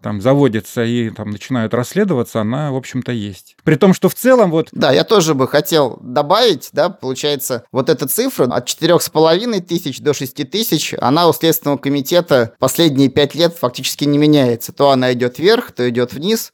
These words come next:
Speaker 2: Но смысл один, да, то есть, получается, они вот в этом интервале действуют, отрабатывают материалы, которые направляют им налоговые органы,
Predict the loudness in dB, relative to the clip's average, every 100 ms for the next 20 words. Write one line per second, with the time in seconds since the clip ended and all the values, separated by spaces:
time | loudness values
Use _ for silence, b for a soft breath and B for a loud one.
0 | -6 -4 0 0 2 2 4 2 2 0
1 | -2 -4 -2 -2 0 0 2 0 0 0
2 | 2 2 2 2 4 4 2 0 -2 -2
3 | -2 -2 -2 -4 -4 0 2 2 2 2
4 | 0 -2 -4 -6 -2 -2 2 2 2 -2
5 | -6 -6 -2 -2 -2 0 4 4 4 2
6 | 0 0 2 2 2 2 2 2 0 -2